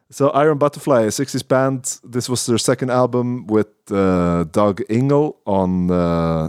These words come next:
Ingle on song, uh, on song. <laughs> Doug Ingle on vocals and keyboard, uh, organ,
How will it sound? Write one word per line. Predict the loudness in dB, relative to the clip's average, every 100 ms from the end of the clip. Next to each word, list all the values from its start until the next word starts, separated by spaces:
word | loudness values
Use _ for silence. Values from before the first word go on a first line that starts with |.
| -4
Ingle | -2 0 2 2 -2 -12 -20 _ -4
on | -2 -2
song, | 0 0 0 0
uh, | 0 -2
on | -8 -8
song. | -2 -2 -2 -6 -10 -14 -20 _ _ -14
<laughs> | -8 -8 -6 -6 -6 -8 -8 _ _ -6 -2 -2 -4 -10 -10 -4
Doug | 0 2 2
Ingle | 0 2
on | 2 2
vocals | 2 2 2 0 0
and | 0 0 0 -4 -4
keyboard, | -2 0 2 0 -2
uh, | -2 0 2 0 2
organ, | 2 2 2 0 0 -2